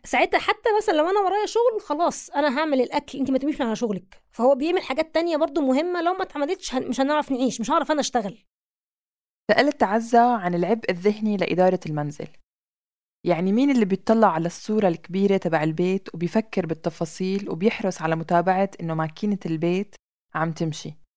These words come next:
Speaker 2: عبء التفكير بالتواريخ والمتابعة لحتى ما تروح أوقات الفواتير، وإنه الرز نقص فلازم نجيب،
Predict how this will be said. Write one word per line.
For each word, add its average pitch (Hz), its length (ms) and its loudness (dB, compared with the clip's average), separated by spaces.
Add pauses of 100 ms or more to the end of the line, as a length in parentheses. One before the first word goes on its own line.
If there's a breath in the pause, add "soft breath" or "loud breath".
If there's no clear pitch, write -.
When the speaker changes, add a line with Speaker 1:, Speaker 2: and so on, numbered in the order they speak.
(680)
Speaker 2:
عبء 226 240 2
التفكير 208 600 0
بالتواريخ 185 840 0
والمتابعة 170 720 0
لحتى 170 340 -4
ما 175 120 0
تروح 180 300 -6
أوقات 165 280 -2
الفواتير، 175 720 -2 (520)
وإنه 180 280 0
الرز 185 320 2
نقص - 440 -2
فلازم 165 420 2
نجيب، 170 460 -4